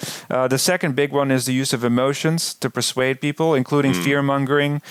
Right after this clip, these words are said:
Speaker 1: um, and other, and other techniques. Um, and that, you know, that's a really common one. You know, you'll see,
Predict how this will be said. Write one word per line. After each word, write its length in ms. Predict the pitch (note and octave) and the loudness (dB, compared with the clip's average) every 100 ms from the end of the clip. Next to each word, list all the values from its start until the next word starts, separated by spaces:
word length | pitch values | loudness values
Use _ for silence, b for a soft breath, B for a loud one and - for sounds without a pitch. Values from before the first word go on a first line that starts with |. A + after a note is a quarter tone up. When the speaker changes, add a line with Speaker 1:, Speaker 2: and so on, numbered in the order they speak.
| B B - | B B -4
Speaker 1:
um, 360 | B2 B2+ A#2+ - | 0 0 0 0
and 120 | B2 | 0
other, 300 | B2 B2+ B2+ | 2 2 2
and 140 | F2 B2+ | 2 2
other 160 | B2 | 0
techniques. 680 | A#2 B2 B2 C3 E3 - - b - | -2 -4 0 -2 -2 -8 -10 b -10
Um, 460 | - A#2+ A#2+ A#2 A#2+ _ _ _ _ _ _ _ - | -4 0 0 0 -2 _ _ _ _ _ _ _ -6
and 100 | A#2 | 0
that, 220 | A#2+ B2 B2+ | 2 2 0
you 80 | |
know, 80 | A#2 | 0
that's 200 | B2 C#3 | 0 -2
a 40 | A#2+ | 0
really 140 | A2+ | 0
common 400 | - A2+ G#2+ G2+ | 0 -2 -2 -2
one. 200 | G#2+ G2+ | -2 -2
You 140 | A2 | -2
know, 60 | A#2+ | 0
you'll 200 | C3 C#3+ | 0 0
see, 340 | - D3+ C3 | 0 0 0